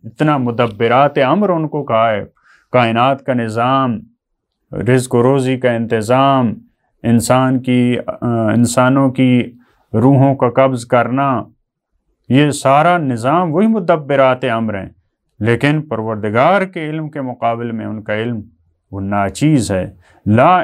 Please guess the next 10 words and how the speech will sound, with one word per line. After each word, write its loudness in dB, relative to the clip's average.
علم 0
لنا 0
الا 0
ما 2
علمتنا 0
انک 0
انت 0
العلیم 2
الحکیم، -2
یقیناً 2